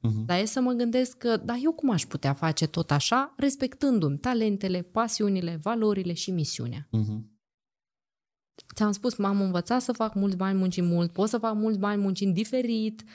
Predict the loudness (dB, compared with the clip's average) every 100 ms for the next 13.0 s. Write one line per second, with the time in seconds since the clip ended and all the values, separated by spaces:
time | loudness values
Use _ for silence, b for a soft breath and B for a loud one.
0 | B -2 0 2 0 -2 -6 -2 2 2
1 | 2 0 0 -2 0 0 2 0 0 0
2 | 0 -2 0 2 2 0 -4 -8 _ _
3 | _ _ _ 0 4 4 4 2 0 0
4 | -2 -2 -4 -4 -6 -6 -6 -8 -16 _
5 | _ _ -8 -4 0 2 2 0 -2 0
6 | 2 2 0 -2 -4 -4 0 2 4 4
7 | 4 2 0 0 2 2 2 2 2 2
8 | 2 0 -2 0 -2 -2 0 0 0 -4
9 | -4 -6 -8 -12 B B B B _ _
10 | -6 -2 0 2 2 2 2 2 2 2
11 | 0 -2 -2 -2 0 2 0 -2 -2 -2
12 | 0 -2 -2 0 0 0 -2 0 -2 -2